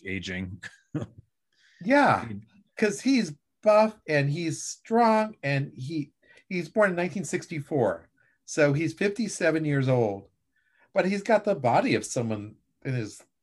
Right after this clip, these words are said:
Speaker 2: thirties, right?
Speaker 1: Yeah, it's just, and plus he is, he's, like, got that ageless face too, which, you know, helps. Although sometimes I don't like his facial hair, but I, I think it works in this one.
Speaker 2: He's grizzled in the right way, right?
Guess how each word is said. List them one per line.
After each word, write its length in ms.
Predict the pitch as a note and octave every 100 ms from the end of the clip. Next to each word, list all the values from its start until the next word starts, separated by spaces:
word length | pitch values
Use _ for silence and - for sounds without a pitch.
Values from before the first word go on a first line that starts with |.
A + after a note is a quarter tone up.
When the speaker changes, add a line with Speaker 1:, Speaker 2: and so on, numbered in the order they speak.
| _
Speaker 2:
thirties, 540 | B2+ G#3 C4 G#2 -
right? 420 | F#2 F#2 D3 - - _ _ _ _ _ _ _ _ _
Speaker 1:
Yeah, 160 | C#3 A2+
it's 120 | A2
just, 140 | D#3
and 280 | B2 C3 C3 B2
plus 160 | E3+
he 200 | E3+ A2+
is, 220 | A#2+ A2+ -
he's, 280 | A#2 G2+
like, 160 | A2 G#2+
got 140 | B2
that 200 | A#2 G2+
ageless 380 | G#2+ A#2 G#2 F#2
face 340 | - A2 F#2 -
too, 340 | G#2 E2+ D2+ _
which, 280 | - F#2+ -
you 80 | G#2+
know, 180 | D#2+ D2+ _ _ _ _ _ -
helps. 540 | G#2+ F2+ - - -
Although 240 | B2 C#3 A#2+
sometimes 400 | - C#3 B2 G2+
I 60 |
don't 200 | G2 A2
like 120 | G2+
his 120 | F2+ E2
facial 300 | G2 F2+ F2
hair, 220 | E2+ D#2+
but 180 | G2 -
I, 100 | G#2+ G#2
I 60 | G2+
think 160 | B2
it 80 | G#2
works 320 | G2 G2 -
in 80 | F2+
this 180 | E2 -
one. 240 | D#2+ D#2 - _ _ _ _ _ -
Speaker 2:
He's 200 | E3+ C3
grizzled 460 | - E3 F3 F#3
in 80 | F3
the 120 | D#3
right 280 | C#3 C3+ C#3+
way, 280 | B2+ C#3 C3
right? 440 | G2 G2 A#2+ C#3